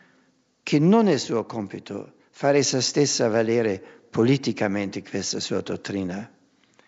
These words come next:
Del resto, suo obiettivo è servire la formazione della coscienza nella politica e contribuire affinché cresca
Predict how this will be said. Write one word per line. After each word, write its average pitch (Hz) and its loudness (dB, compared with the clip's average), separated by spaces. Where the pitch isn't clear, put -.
Del 143 4
resto, 135 0
suo - -6
obiettivo 139 2
è 165 0
servire 160 2
la 123 0
formazione 139 0
della 120 2
coscienza 135 -2
nella 113 -2
politica 156 -2
e 156 0
contribuire 160 0
affinché 139 -2
cresca 123 -2